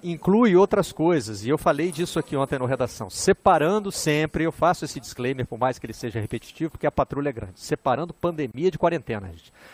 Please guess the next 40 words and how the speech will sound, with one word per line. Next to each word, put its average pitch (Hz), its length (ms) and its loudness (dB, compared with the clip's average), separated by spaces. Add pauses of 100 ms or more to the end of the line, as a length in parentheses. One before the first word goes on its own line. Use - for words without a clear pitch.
(200)
A - 60 0
pandemia 123 460 -2
é - 20 2
uma 147 120 0
coisa 120 260 -4
muito 147 260 -10
mais 107 240 -2
ampla, 143 380 -2
a - 120 -2
quarentena 170 600 0
é 247 180 -4
só, 226 220 -6 (120)
é - 100 -12
só - 140 -8
aquelas 208 260 -2
coisas 208 260 -4
comportamentais 185 840 2
que - 80 -8
a - 20 -4
gente 190 200 -10
tem 185 120 -8
que 196 280 -6
aprender 180 600 -2 (240)
ficando 165 480 -4
preso 160 320 -4
dentro 156 180 -8
de - 100 -12
casa. 104 360 -4 (500)
É, 123 340 0
e 131 120 -2
ontem 175 180 -2
eu 180 40 -2
tava 185 180 0
contando 175 340 -2
aqui, 165 200 -2
eu 165 100 2
sou 190 240 0
designado 160 580 0
pra 160 160 0
descer, 156 580 -4